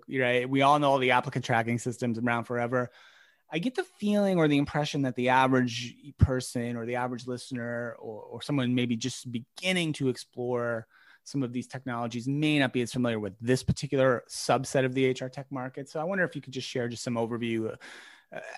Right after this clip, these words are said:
about how many vendors are there, about how big it is, the maturity level of some of them, et cetera. Just some, some thoughts on the market itself.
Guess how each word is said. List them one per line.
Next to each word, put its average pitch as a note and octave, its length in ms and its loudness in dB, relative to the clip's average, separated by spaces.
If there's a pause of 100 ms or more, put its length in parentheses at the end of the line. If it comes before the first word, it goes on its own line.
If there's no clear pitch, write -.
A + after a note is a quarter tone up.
(140)
about F#3+ 320 2
how D#3+ 120 2
many C3+ 200 4
vendors A#2+ 420 0
are A#2+ 240 -2
there, A#2 200 -2
about C#3 220 0
how C#3 120 0
big A2+ 240 0
it A2+ 80 -2
is, A2+ 320 -2
the A#2+ 80 -2
maturity C3 480 2
level A#2 280 4
of A2+ 120 -2
some A#2+ 180 -4
of A2+ 60 -6
them, A2+ 120 -4
et A2+ 120 -8
cetera. A2+ 320 -4
Just D3+ 180 -10
some, C#3+ 160 -4
some - 160 -6
thoughts D3 260 4
on C3+ 80 4
the A#2 60 2
market G#2 300 0
itself. - 440 -8